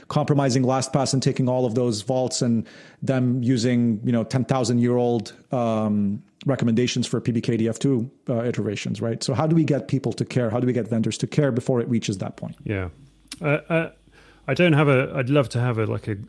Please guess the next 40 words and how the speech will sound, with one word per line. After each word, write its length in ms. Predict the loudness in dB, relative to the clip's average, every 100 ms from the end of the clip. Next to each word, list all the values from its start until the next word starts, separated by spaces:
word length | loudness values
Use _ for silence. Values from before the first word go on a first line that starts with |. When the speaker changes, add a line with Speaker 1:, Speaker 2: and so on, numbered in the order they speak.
| -10
Speaker 2:
a 40 |
great 260 | -4 -2 -2
answer 340 | -4 -4 -6
for 180 | -8 -4
you 220 | -4 -4
of 100 | -6
how 160 | -6 -8
to 120 | -8
fix 300 | -10 -10 -8
the, 220 | -8 -8 -10 _ _
fix 340 | _ -10 -8 -4
the, 260 | -2 0
uh, 240 | -2 -4 -8 -12 _ _ _ _ _ _ _ _ -20 -20 -20 -8
the 140 | -6
system, 480 | -4 -6 -6 -6 -6
but, 220 | -6 -6
um, 260 | -6 -6 -6
yeah, 320 | -6 -8 -6
I 80 | -6
d-, 140 | -6
I 160 | -6 -6
don't, 340 | -4 -4 -6 -12 -20 -20 _
I've 120 | -4 -2
actually, 320 | 2 2 2
uh, 80 | 2
you 100 | 2
know, 160 | 2
I've 120 | 0
worked 260 | 0 0 -2
on 100 | -4
both 220 | -2 -4
sides 340 | -4 -6 -4 -6
of 80 |
this 380 | -8 -2 -2 -2 -12
because 280 | -14 -10 -8
at, 160 | -8 -8
at 140 | -12
ForgeRock 540 | -6 -6 -4 -8 -8 -8
I 60 |
was, 400 | -6 -6 -8 -12